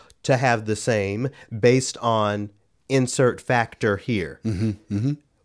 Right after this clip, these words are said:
Speaker 1: When it comes to Biden's executive plan, when it comes to this podcast and other things, that happens to be racial equity,
Speaker 2: Mm-hmm.
Speaker 1: okay? That is not difficult. At this point, folks are, are willfully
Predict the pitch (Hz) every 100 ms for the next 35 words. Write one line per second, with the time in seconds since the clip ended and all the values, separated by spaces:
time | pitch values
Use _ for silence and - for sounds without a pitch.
0 | 117 127 120 120 139 120 123 131 131 131
1 | 120 110 107 127 123 117 107 - 135 131
2 | 98 92 101 - - 120 123 117 - 143
3 | 127 139 120 123 - 143 147 143 - 127
4 | 95 113 - - - 117 117 131 135 127
5 | - 104 95 101 - - - 107 107 110
6 | 104 - 120 - 143 117 98 107 120 -
7 | - 123 170 190 - 117 73 - _ -
8 | - - 107 - 92 78 - 95 - -
9 | 120 135 127 131 - - 135 170 143 160
10 | 143 147 165 156 - 85 - - - 131
11 | 156 160 - 170 156 156 - 143 147 -
12 | - 123 120 117 - _ 113 117 113 110
13 | 139 139 143 131 120 117